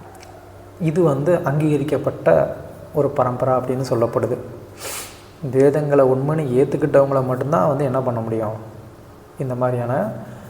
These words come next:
ஒரு அங்கீகரிக்கப்பட்ட பரம்பரையா ஏத்துக்க கூட முடியும். ஆனா இந்த வேதத்தினுடைய <clears throat>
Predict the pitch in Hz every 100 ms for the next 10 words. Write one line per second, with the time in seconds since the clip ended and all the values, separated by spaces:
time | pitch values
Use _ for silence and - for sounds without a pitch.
0 | - - 151 131 131 135 151 139 139 135
1 | - 143 131 123 127 135 135 147 117 -
2 | - - - - 135 143 147 139 135 117
3 | 110 117 113 - - - - - - -
4 | - - - - - - - - - -
5 | 165 185 160 190 - - - - - 175
6 | 175 160 139 165 180 185 180 165 147 139
7 | 160 151 120 - - 185 196 208 208 208
8 | 226 185 135